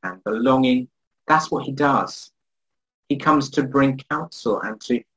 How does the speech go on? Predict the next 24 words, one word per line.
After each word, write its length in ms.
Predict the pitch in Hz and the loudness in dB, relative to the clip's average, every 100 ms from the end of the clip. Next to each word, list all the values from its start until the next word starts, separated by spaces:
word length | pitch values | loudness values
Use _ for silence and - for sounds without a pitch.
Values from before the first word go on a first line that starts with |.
| _ 127 | _ 4
uh, 280 | 127 123 - - - | 4 4 0 -14 -10
expand 680 | 120 - - 147 143 135 135 - | -10 -10 2 4 6 4 0 0
biblical 420 | 151 143 151 139 | 0 0 -4 -6
truth 340 | - 143 135 _ - | -4 -6 -6 _ -10
to 60 | |
you. 220 | 120 - _ _ _ _ _ _ _ _ _ _ _ _ _ _ _ _ _ _ _ _ _ _ _ _ _ _ _ _ _ _ _ - | -10 -12 _ _ _ _ _ _ _ _ _ _ _ _ _ _ _ _ _ _ _ _ _ _ _ _ _ _ _ _ _ _ _ -4
If 200 | 139 160 | 0 4
you've 300 | 151 151 - | 2 2 2
been 240 | 151 143 - | 2 0 2
filled 180 | 165 160 | 4 4
with 80 | 151 | 2
the 60 | 147 | -4
Spirit 320 | - 160 - | -2 -2 0
before, 520 | 139 - 151 120 - _ _ _ _ _ _ _ | -4 0 0 0 -4 _ _ _ _ _ _ _
you 120 | 139 135 | -10 -6
can 140 | 127 | -6
have 180 | 131 127 | -4 0
a 60 | |
moment 380 | 123 127 131 127 | 2 2 0 0
now 260 | 131 135 - | 0 0 -2
just 280 | - 113 - | -8 -14 -6
to 120 | - | -6
receive 520 | 110 - - 143 127 | -6 -12 -6 -4 -4
afresh. 440 | 123 - 120 - | -6 -6 -6 -6